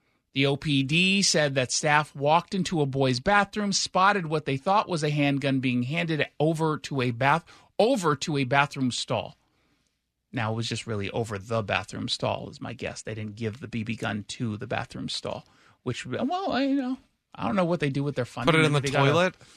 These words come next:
Speaker 1: Yeah, yeah. So, staff called police. Police arrive. They spoke with four people who were in the bathroom. Officers found what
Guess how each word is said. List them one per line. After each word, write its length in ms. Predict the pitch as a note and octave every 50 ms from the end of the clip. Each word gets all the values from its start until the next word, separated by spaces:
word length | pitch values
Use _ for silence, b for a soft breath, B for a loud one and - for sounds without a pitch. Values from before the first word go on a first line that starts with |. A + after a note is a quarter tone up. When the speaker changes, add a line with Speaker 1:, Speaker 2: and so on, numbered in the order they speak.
| B B B B
Speaker 1:
Yeah, 280 | - - A3+ G#3+ D#3+
yeah. 320 | D#3+ - A3 G#3 G3+ G3+ G#3 G3+ F#3 G3+ - _ _ b b b b b b b
So, 500 | - - A3+ G#3+ A3 G#3 G3+ F#3 - _ _ _ _ _ _ _ _ _ _ _ _ _ _ _ _ _ _ _ _ _ _ _ _ _ -
staff 280 | - - A#3 A3+ A3
called 220 | - - F3+ D3 -
police. 600 | - A3 B3+ C#4 C4 B3+ - - - - - - _ _ _ _ _ _ _ _ _ _ _ _ _ _ _ _ _ _ _ _ _ _ _ _ _ _ _ _ _
Police 320 | - - D3 C3+ - -
arrive. 680 | C#3+ G3 C4+ C4 A#3+ A#3 A3+ A3+ G3 F#3 - - - _ _ -
They 80 | - C#3
spoke 260 | C3+ - D3+ C#3 B2+
with 100 | C#3 B2
four 160 | - D#3 C3+
people 440 | - - A#3+ B3+ G3+ - A3 G#3+ G3+
who 60 | E3
were 100 | C#3+ C3+
in 80 | C3+ B2+
the 80 | B2+ C#3
bathroom. 720 | G#3 A3+ A#3+ A#3 - A#3+ A#3 A#3+ A#3+ A#3 A3+ A3 G3+ - _ _ _ _ _ _ _ _ _ _ _ _ _ _ _ _ _ _ _ _ _ _ _ _ _ _ _ - -
Officers 420 | D#3 D#3 D3 F3 C#3+ D#3 C#3+ -
found 320 | - F#3 E3 D#3+ D#3+ D3+ C#3+
what 220 | D3 C#3+ C3+